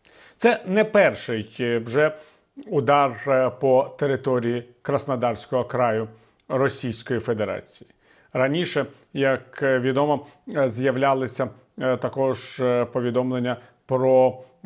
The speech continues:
е, те, що дрон міг вдарити по Ільському нафтоприродному заводі у Краснодарському краї, і там, е, після цього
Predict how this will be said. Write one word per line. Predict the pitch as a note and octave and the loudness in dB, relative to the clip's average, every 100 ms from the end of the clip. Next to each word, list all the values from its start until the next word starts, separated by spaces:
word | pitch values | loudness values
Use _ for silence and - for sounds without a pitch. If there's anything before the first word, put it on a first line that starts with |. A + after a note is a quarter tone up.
| C3 | -4
е, | B2+ B2 | -2 -2
те, | C3 B2+ B2+ B2 | 0 2 2 0
що | A2+ - C3 B2 B2 - _ | -4 -4 0 2 0 -4 _
дрон | A#2 A2+ C3+ B2+ B2+ C3 - _ _ | -6 -2 2 2 0 -6 -16 _ _
міг | C3 C3+ - - - _ _ _ - | 0 0 -2 -14 -20 _ _ _ -10
вдарити | A#2+ C#3 B2+ B2 B2 | 0 2 2 0 -6
по | A#2+ C3 B2 - - _ - | 2 4 4 -2 -20 _ -4
Ільському | F#3 B2 - D3+ C3 B2+ - _ _ | -2 -2 -6 -4 -4 -6 -10 _ _
нафтоприродному | C#3+ C3 C3+ - C3 C3 A#2+ B2 A#2+ | 0 0 -2 -4 0 2 0 -4 -2
заводі | B2+ G#2+ F2 - _ _ _ _ | -2 -2 -8 -14 _ _ _ _
у | B2+ A#2+ | -6 -6
Краснодарському | - B2+ A#2 A#2+ A2 G#2+ - B2 | -4 -4 -4 -4 -2 -4 -6 -12
краї, | A2+ D#3 F3+ - - _ - | -4 -2 -2 -4 -16 _ -6
і | E3+ D#3+ | 0 0
там, | D#3 D3 C#3+ D3+ D3 | 0 2 2 2 -4
е, | C#3 C3 B2+ B2+ | 0 0 0 -2
після | D3 C#3 - C3+ C3+ - _ _ | -4 -4 -4 -4 -4 -8 _ _
цього | - C3+ G#2+ B2 | 0 2 2 -2